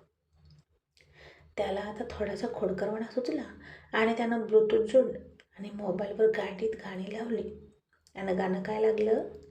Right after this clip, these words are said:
"समद्या गावाला झाली या माझ्या लग्नाची घाई,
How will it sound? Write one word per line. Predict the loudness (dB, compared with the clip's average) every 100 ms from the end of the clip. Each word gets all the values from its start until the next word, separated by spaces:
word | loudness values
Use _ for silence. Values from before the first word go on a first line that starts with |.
| -20 -20 -20 -20 _
"समद्या | -16 -6 -2 0 2 4
गावाला | 2 0 0 -2 -2 -2 -2
झाली | -4 -4 -2 2 2 2
या | -4 -6
माझ्या | -8 -8 -8 -8
लग्नाची | -8 -8 -10 -8 -8 -8 -10 -12 -8 -6
घाई, | -6 -6 -6 -6 -6